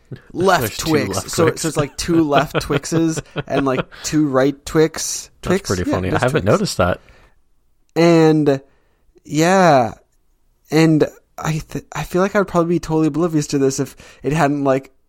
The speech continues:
Speaker 2: come up around me in life about, like,
Speaker 1: I mean, that's
Speaker 2: people
Speaker 1: clever
Speaker 2: jokingly
Speaker 1: marketing.
Speaker 2: arguing.
Speaker 1: It's, it's one of those bits of marketing that I almost wish that I was aware of,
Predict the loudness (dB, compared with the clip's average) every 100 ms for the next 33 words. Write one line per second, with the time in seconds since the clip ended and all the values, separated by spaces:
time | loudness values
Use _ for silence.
0 | -10 -4 0 2 0 0 -4 -4 -4 -4
1 | -4 -4 -4 -4 -6 -10 -8 -2 -2 -2
2 | -6 -6 -4 -4 -2 -4 -4 -2 0 0
3 | 0 0 0 0 -2 -4 -8 -12 -10 -10
4 | -4 -2 -2 -2 -2 -2 -2 -2 -4 -2
5 | -2 -2 -4 -4 -2 -2 -4 -4 -4 -2
6 | 0 0 0 0 0 -2 0 0 -2 -6